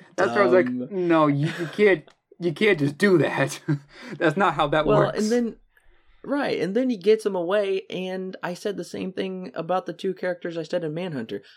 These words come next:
Speaker 2: I don't feel any chemistry between Will and Molly.
Speaker 1: Right. See, okay,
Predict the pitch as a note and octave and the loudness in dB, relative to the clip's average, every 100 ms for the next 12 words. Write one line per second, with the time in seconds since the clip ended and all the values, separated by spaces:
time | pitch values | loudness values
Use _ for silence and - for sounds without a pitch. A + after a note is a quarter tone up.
0 | _ - A3 A3+ - G3+ F#3+ F3+ A3 G3 | _ -8 -4 -4 -2 -2 -2 -6 -6 -6
1 | - D3+ C#3+ C#3+ _ _ C3 B2 E3 D#3 | -6 -4 -2 -4 _ _ -10 -8 -6 -4
2 | C#3 B2+ E3 E3 C#3+ D3 D3 C3+ - - | -4 0 0 0 -4 -2 2 2 2 -4
3 | A3 G#3+ F3+ | 0 2 2